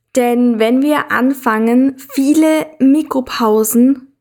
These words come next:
über den Tag zu machen, also wirklich mal nur während dem Kaffee drei tiefe Atemzüge zu, äh, machen, also einfach bewusst wahrzunehmen, dass du jetzt gerade da bist, dann ist das schon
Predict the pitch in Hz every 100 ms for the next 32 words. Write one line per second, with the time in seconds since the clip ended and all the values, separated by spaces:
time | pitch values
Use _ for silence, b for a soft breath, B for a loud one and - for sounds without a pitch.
0 | - 247 262 247 233 - 247 269 - -
1 | 226 214 208 - 247 302 - _ _ _
2 | - 220 220 233 226 285 285 247 - 233
3 | 233 254 254 262 B B B B - 233
4 | 262 269 240 247 269 269 262 247 247 226
5 | 233 247 247 - 247 262 240 220 - 208
6 | 208 208 _ _ _ _ _ _ _ _
7 | 233 - - 226 214 208 208 - 208 202
8 | 202 - 254 - 214 - 214 220 - 214
9 | 202 285 311 - 247 254 - 220 196 196
10 | 220 226 220 226 226 226 - 233 214 202
11 | - 220 220 - B B B B 240 226
12 | 240 254 247 262 - - 254 269